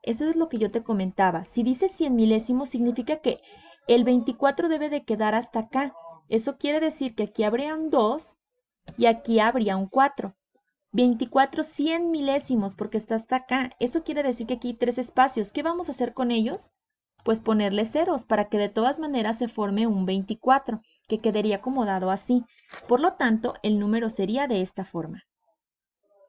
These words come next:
Espero que eso te haya quedado más claro. Puedes realizar algunos ejercicios para reforzar. Ahora viene lo siguiente, número dos. Escribe en la tabla los datos faltantes. Te escriben el número en decimal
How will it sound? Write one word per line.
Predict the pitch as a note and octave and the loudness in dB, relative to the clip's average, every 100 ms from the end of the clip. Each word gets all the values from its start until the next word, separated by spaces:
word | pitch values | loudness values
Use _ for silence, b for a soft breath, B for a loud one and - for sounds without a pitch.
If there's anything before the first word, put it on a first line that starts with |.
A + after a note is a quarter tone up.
| _ - _ _ _ _ _ _ | _ -20 _ _ _ _ _ _
Espero | A#3+ - F#4+ G4+ | -4 0 0 2
que | |
eso | C#4+ D4+ | 0 0
te | C#4+ | 0
haya | B3+ | -2
quedado | C#4 G#3 G3 A3 | 0 2 4 2
más | G#3 G#3+ | 0 -2
claro. | G3+ E3+ D#3+ | -2 0 0
Puedes | A3+ D4+ E4 | 0 2 2
realizar | C4 A3+ A#3 | 0 0 -2
algunos | B3 A#3+ B3 | 0 -2 -2
ejercicios | A#3+ G3 F#3 G#3+ A3 | -4 -6 -6 -8 -4
para | G#3 F3+ | -2 -2
reforzar. | E3+ E3+ E3 - D3 - _ b b b b | -4 -8 -10 -8 -10 -10 _ b b b b
Ahora | - C#4+ F4+ | 2 6 6
viene | E4+ D4 D4 | 2 -2 -2
lo | B3+ | -2
siguiente, | A3+ F#3 F#3 F3+ F3+ | -2 -2 -2 -2 0
número | A3+ D4 C4 | 0 2 2
dos. | F#3 D#3+ - b b - | 0 -2 -8 b b -2
Escribe | C4 - D#4 F4+ | -2 4 2 4
en | F#4+ | 0
la | C#4+ | 0
tabla | B3+ A#3+ C4+ | 0 2 2
los | B3+ G3 | 2 2
datos | G3+ A3+ - | 0 0 -4
faltantes. | F#3 E3+ F3 D#3 - - - - | -4 -2 -4 -6 -12 -20 -20 -6
Te | A#3 A3+ - - | -4 -4 -8 -6
escriben | A3+ - B3+ E4 | -4 -2 -2 -2
el | E4 A3+ | 0 2
número | A3+ A#3+ | 2 2
en | A#3+ | 2
decimal | G3 - F3 F3 A3+ | 0 -2 -4 -2 -4